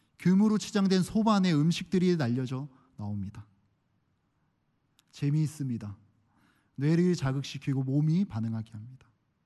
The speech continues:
그런데 이 잔치는 우리도 모르는 사이에 우리의 생명을 갉아먹습니다. 그리고 우리의 생명을 앗아가 버리고 맙니다.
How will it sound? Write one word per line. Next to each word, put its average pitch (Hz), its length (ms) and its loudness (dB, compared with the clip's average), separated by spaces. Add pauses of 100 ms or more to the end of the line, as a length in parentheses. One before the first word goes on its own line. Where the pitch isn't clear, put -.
(640)
그런데 165 260 -2
이 170 220 0
잔치는 147 440 -2
우리도 165 300 0
모르는 131 380 -2
사이에 135 460 -2 (320)
우리의 131 260 0
생명을 160 680 0 (480)
갉아먹습니다. 104 920 -6 (680)
그리고 127 260 -6
우리의 127 220 -2
생명을 151 600 -2 (300)
앗아가 117 360 -4
버리고 107 300 -4
맙니다. 101 460 -10